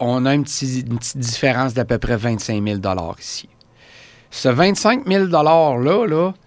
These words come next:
euh, on fait quoi avec ? Toutes les recettes sont,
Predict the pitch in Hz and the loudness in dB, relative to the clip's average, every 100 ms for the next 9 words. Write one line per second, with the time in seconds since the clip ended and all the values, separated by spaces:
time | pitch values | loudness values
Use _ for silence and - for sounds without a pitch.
0 | _ - 107 110 120 110 123 117 127 113 | _ -2 0 0 -2 -4 -6 -4 -4 -4
1 | 98 104 _ _ _ _ _ - 185 - | -6 -10 _ _ _ _ _ -6 -4 -6
2 | 107 98 - 104 95 127 117 98 90 92 | -6 -6 -8 -10 -8 -8 -8 -10 -8 -12